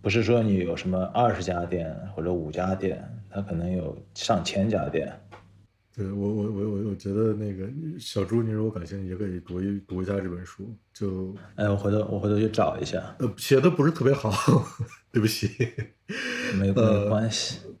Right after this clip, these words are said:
Speaker 2: 我，我是在跟这个作者说对不起。<laughs> 就是，呃，文笔上啊，还有，因为他有些反复地说很多做的事情，还有一些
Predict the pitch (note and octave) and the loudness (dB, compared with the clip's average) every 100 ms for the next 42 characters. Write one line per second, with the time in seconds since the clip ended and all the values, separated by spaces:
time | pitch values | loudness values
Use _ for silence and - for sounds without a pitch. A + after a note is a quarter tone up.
0 | - A2+ A2 A2 A2+ A#2+ B2 A#2 A2+ G#2 | -2 2 4 4 2 4 4 4 2 4
1 | G2+ F#2 F#2 A#2+ G#2+ G#2+ G#2+ B2+ C3 B2+ | 2 2 2 2 2 2 4 4 4 0
2 | - - - C#3 - - D3+ - D#3 - | 2 4 6 6 4 0 -2 0 -2 -2
3 | _ - _ _ _ C#4 D4 - D#4 - | _ -20 _ _ _ 0 0 -2 -4 -4
4 | D4+ C#4+ A#3 _ - B2+ A#2 A2+ B2 - | -14 -14 -14 _ 2 4 6 4 0 -2
5 | C3 B2 A#2 C3 E3+ A2 A2 G#2 G#2 G2+ | 2 4 4 4 4 4 4 2 2 0
6 | F#2+ A2+ G#2+ C3 E3+ F3+ E3 B2+ G2+ G2+ | 0 2 2 4 6 6 6 4 2 2
7 | B2 B2 A2+ G#2 F2 C3+ A#2 - A2+ F2+ | 2 0 -8 -8 -4 0 0 0 -2 -2
8 | F#2 B2 B2+ F#2+ - G2+ F#2 A#2+ C3 G#2+ | -2 0 0 -2 -4 -6 0 2 4 4
9 | A#2 A2+ A2 | 4 4 4